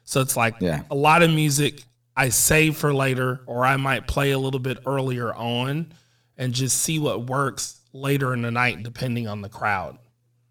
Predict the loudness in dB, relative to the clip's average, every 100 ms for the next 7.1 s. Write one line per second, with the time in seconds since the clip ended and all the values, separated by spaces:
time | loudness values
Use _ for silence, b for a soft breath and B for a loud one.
0 | _ _ _ _ B B B 2 2 0
1 | 0 2 2 4 4 4 4 2 4 4
2 | 2 2 2 2 0 2 2 4 4 2
3 | 2 4 2 2 0 2 2 2 2 -2
4 | -2 0 -2 -2 0 0 2 2 0 -6
5 | B B B B _ -4 -2 0 0 0
6 | 2 2 2 2 2 2 0 0 0 -2
7 | -4